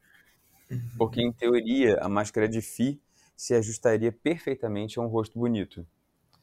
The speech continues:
Speaker 2: E aí, então, eles faziam, é, correlações com, é, cânones da beleza da época, né?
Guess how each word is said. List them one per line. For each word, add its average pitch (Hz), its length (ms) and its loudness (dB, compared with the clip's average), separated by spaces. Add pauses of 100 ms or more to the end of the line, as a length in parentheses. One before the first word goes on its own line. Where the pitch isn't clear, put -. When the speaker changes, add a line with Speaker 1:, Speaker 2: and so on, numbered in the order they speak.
(440)
Speaker 2:
E 98 120 0
aí, 98 140 4
então, 101 320 -2
eles 101 140 -4
faziam, 95 880 2
é, 87 460 4
correlações 92 600 -2
com, 87 540 -6 (420)
é, 87 480 2 (120)
cânones 104 580 2
da 92 100 -4
beleza 90 480 0
da 85 140 2
época, 90 540 0
né? 87 240 -8